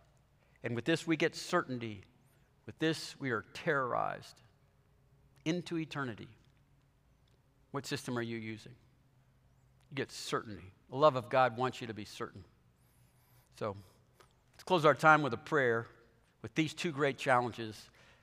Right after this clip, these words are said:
remembering that doesn't cost. It's an investment. Trade up, everybody. Lord Jesus, we are grateful for this conversation, not for this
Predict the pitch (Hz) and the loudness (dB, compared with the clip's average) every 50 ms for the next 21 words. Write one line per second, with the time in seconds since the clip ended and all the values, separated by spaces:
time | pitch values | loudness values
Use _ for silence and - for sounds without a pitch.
0 | _ - - 127 117 123 135 151 165 156 131 127 123 120 117 120 120 120 123 127 | _ -4 -2 0 2 4 4 4 4 4 2 2 2 2 2 0 -2 -4 -6 -8
1 | 120 - _ _ _ _ _ - 104 98 - - - 143 160 135 185 165 - - | -12 -16 _ _ _ _ _ -12 -12 -12 -4 2 4 4 4 4 2 -2 -4 -4
2 | - - - - 165 139 110 90 - - - - - - - _ _ _ _ _ | -10 -4 0 4 4 4 4 2 0 -12 -16 -18 -20 -20 -20 _ _ _ _ _
3 | _ _ _ _ _ _ _ _ _ _ _ _ _ _ _ _ _ _ _ _ | _ _ _ _ _ _ _ _ _ _ _ _ _ _ _ _ _ _ _ _
4 | _ _ _ _ _ _ _ - 123 - 143 123 123 117 117 113 110 - - 107 | _ _ _ _ _ _ _ -10 -6 -4 -2 -2 -2 0 0 0 -2 -2 -8 -16
5 | 98 98 - - - _ _ _ _ _ _ _ _ _ _ - - - 185 202 | -16 -16 -18 -20 -20 _ _ _ _ _ _ _ _ _ _ -2 4 6 8 8
6 | 185 170 127 - - 117 107 107 104 104 113 117 123 120 - - - _ _ - | 10 8 6 6 4 -4 -6 -6 -6 -4 -2 -2 -2 -4 -8 -16 -20 _ _ -20
7 | _ _ _ _ _ _ _ _ _ - - - _ - 165 175 165 131 147 180 | _ _ _ _ _ _ _ _ _ -18 -18 -14 _ 2 4 4 6 6 4 2
8 | 160 156 170 127 131 185 185 165 143 127 147 180 180 175 - 165 147 156 151 170 | 2 0 -2 -2 0 2 4 4 4 6 6 6 6 4 0 -8 -6 -2 -2 -2
9 | - - - 165 160 160 151 - - 156 147 139 - 123 113 - - - - - | 0 4 6 6 6 6 2 -2 0 0 0 0 -4 -8 -12 -14 -16 -20 -20 -20
10 | - - - - - - - - - - - _ _ - - 135 139 139 - 143 | -20 -20 -20 -20 -20 -20 -20 -20 -20 -20 -20 _ _ 0 2 4 4 4 2 0
11 | 139 151 151 143 - - - - - - - | 0 0 0 0 -2 -10 -12 -10 -12 -12 -12